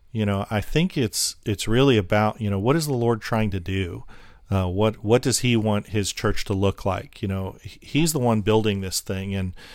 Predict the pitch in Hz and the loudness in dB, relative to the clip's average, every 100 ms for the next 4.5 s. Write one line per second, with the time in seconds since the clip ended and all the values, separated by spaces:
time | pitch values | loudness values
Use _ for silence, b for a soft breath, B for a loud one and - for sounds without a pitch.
0 | B - 107 107 170 160 127 147 b b | B 0 0 2 4 4 2 -2 b b
1 | b b - 101 131 117 127 135 135 135 | b b 0 4 6 6 6 6 6 4
2 | 131 135 131 117 113 113 113 110 - 147 | 4 4 4 4 4 4 2 2 0 0
3 | 143 - 107 98 107 95 98 104 - 113 | 0 0 -4 0 0 0 -2 -2 0 0
4 | 104 101 107 107 | 2 2 4 2